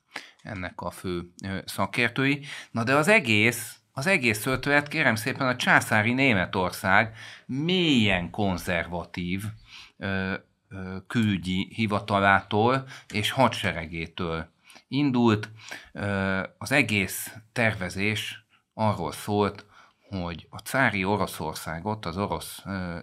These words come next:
cári birodalmat hogy lehet, ö, megrodjantani, térdre kényszeríteni.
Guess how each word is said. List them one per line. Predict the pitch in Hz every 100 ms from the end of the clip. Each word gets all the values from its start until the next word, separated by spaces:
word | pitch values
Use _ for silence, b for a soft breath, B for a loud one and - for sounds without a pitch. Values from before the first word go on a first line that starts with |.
| _ -
cári | 110 95 85
birodalmat | 85 101 87 82 80 82 98 107 - _ b b b
hogy | - 110
lehet, | 90 80 95 92 - - b b b b _
ö, | 90 85
megrodjantani, | 85 90 - 85 76 85 80 - 85 80
térdre | - 113 - 85 80 - _ _ _
kényszeríteni. | 101 92 - 80 80 - 69 71